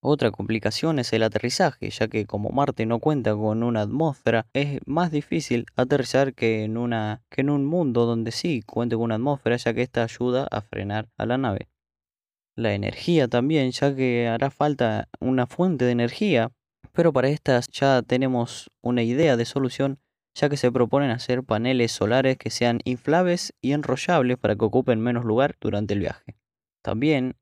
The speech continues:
durante el viaje, el, la pelea psicológica también que van a tener los, los viajantes al estar alejados de casa y al estar encerrados durante un largo tiempo.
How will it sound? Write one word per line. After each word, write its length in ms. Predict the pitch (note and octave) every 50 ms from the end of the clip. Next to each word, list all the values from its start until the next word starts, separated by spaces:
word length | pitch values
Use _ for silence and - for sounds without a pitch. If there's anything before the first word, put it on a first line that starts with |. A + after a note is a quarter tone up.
| _ -
durante 560 | A#2 A#2 A2+ A2+ A2 A2 G2+ A2 A2 A2 A2
el 140 | A2+ A#2 B2+
viaje, 680 | E3 F#3 D#3+ C#3 - - B2 A#2+ A#2+ A2+ - - A2+
el, 140 | A#2 - - _ _ -
la 140 | B2+ B2+ A#2+
pelea 320 | B2+ C3 C#3+ E3 E3+ D#3
psicológica 760 | D3+ - - C3+ - C3 - - - - - - B2 - A#2+ A2+
también 360 | A2+ A#2 B2+ D3 D#3 C#3 A#2
que 80 | A#2+
van 140 | A#2+ C3+ C#3
a 60 | B2+
tener 240 | A2 A#2+ B2 C3+ C#3
los, 520 | C3 A#2+ A2 G#2+ G#2+ G#2 A#2+ - - _ _ _ _ _ _ -
los 220 | A#2 A#2 A#2+ B2
viajantes 680 | A#2+ A2 A2 - - C#3+ D3 D3 C3+ - C3+ B2+ A#2+ -
al 120 | G#2+ G#2+
estar 200 | G#2+ - - B2+
alejados 460 | C3 A#2 G#2+ G#2+ - - C3+ B2+ A2+
de 100 | A2 A2+
casa 540 | A2 - D3 D3 C#3 - - B2+ B2+ B2+ - _ _ _ _ _ _ -
y 80 | C3
al 100 | B2+ A#2+
estar 220 | B2 - - D#3+ D#3+
encerrados 480 | C#3+ B2+ - A#2 A#2+ C#3 D#3 D#3 C#3
durante 380 | B2 A2 A2 A2+ A2 G2+ A2+ G#2+
un 320 | A#2 C3 C3+ B2+ A2+ A2+
largo 300 | B2 C#3+ C#3 B2+ A#2+ A#2
tiempo. 460 | A#2+ - F#3 D#3+ A2+ G2+ G#2+ G2 -